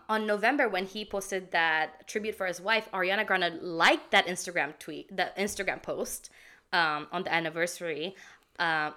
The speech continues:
and last year, so this is, it says, "Last year, Ethan Slater and Lily J welcomed their first child." So let me break you down the history of breakups and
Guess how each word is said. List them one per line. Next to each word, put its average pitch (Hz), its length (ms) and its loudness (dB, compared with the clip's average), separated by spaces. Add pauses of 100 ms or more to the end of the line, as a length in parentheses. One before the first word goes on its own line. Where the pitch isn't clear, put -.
and 175 200 -2
last 185 380 4
year, 139 400 -6
so - 160 -6
this 170 180 -12
is, 170 140 -8
it - 60 -14
says, 160 280 -8
"Last 165 360 -2
year, 160 80 -4
Ethan 165 300 -8
Slater 160 260 -6
and 160 240 -8
Lily 156 180 -6
J 160 160 -6
welcomed 170 300 -8
their 165 80 -4
first 226 200 -12
child." - 220 -4 (380)
So 294 200 2
let 247 400 2
me 381 200 2
break 240 360 -2
you 262 100 -4
down 196 640 -2
the 175 140 0
history 190 600 -4
of 165 280 -6
breakups - 640 -4
and 214 120 -2